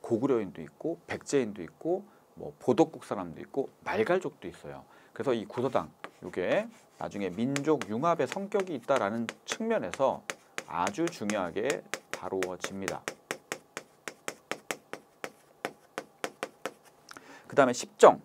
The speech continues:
지방군이 이 주에, 각 주에 하나의 정이라는 부대가 주둔을 하거든요. 그럼 구주면 구정이 돼야 되는데, 제일 위에 있는 한주라고 있어요. 한산주.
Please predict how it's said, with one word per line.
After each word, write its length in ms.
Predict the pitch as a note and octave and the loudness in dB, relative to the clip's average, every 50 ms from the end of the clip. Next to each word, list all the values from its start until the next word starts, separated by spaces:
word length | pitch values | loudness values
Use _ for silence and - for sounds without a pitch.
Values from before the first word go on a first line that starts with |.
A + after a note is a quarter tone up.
| - - - _ - | -18 -20 -20 _ -8
지방군이 500 | - - C3 F3+ F#3+ F3 C3 C3 D#3+ C#3+ | 0 10 10 10 10 10 4 0 0 -2
이 260 | - - C3+ C3+ A2+ - | -2 -2 -2 -2 -2 -4
주에, 500 | - - - G3 E3+ B2 C3 B2 F#2+ - - - - - - - | -4 2 6 8 8 8 8 6 2 -2 -8 -20 -20 -20 -8 0
각 260 | - - D#3+ D#3 - | 4 4 4 4 2
주에 380 | - - C#3+ C#3+ E3 F3+ F#3 F#3 - | -6 -2 2 4 6 6 4 2 -2
하나의 420 | - - G#3+ G#3 G#3 G3+ F#3 D#3+ D3+ | -4 -2 2 4 6 6 6 4 2
정이라는 720 | - - - C3 D3+ E3 D3+ - A#2+ A2+ B2 B2 A#2+ A#2 | 2 6 6 6 6 6 0 -2 0 2 2 2 0 -4
부대가 320 | - - A2 A2 G2+ G#2+ G2+ | -4 -2 -2 0 0 0 -2
주둔을 320 | G#2 - - - F2+ E2+ E2 | -2 -10 -12 -10 -10 -8 -8
하거든요. 440 | F#2+ - D#2+ D2+ D#2+ - D3+ G#3 A#3+ - - - - - - | -8 -8 -8 -8 -6 -2 -2 -2 -2 -4 -18 -20 -20 -20 -10
그럼 220 | - B2+ B2 A2+ - | -2 -2 -2 -2 -2
구주면 640 | - - E3+ F#3 F3+ - C3 B2 D3 F#3 G#3+ A3 A3 - - - | 2 4 4 4 4 2 0 2 4 4 4 2 0 -12 -18 -18
구정이 640 | - - - D3 D3+ E3+ E3+ - - - G2+ A2 A2 | -14 -8 -2 0 2 2 2 0 -2 -4 -4 -4 -2
돼야 200 | G#2 F2+ F2 E2 | -2 -2 -2 -2
되는데, 420 | E2+ D#2+ E2 G2 B2+ D3+ G2 - - - - - - - | -4 -8 -6 -2 0 0 0 0 -4 -16 -20 -20 -20 -14
제일 300 | - - B2+ C3 C#3+ B2+ A#2+ | -4 4 6 6 6 6 4
위에 180 | B2 D#3+ E3 D3 | 6 6 6 6
있는 180 | A#2+ A2+ G#2 | 6 0 -4
한주라고 720 | G#2 - - - G#3+ A3 G#3 G#3 G#3 G#3 G#3 F3 A#2+ G2 E2 | -6 -6 0 0 2 2 2 2 2 2 0 0 0 -2 -6
있어요. 180 | D#2+ - - | -8 -8 -10
한산주. 580 | - - B2 A#2+ A#2+ A#2+ A2 G2+ F#2 - - - | -6 -4 -4 -4 -4 -4 -4 -6 -6 -8 -10 -14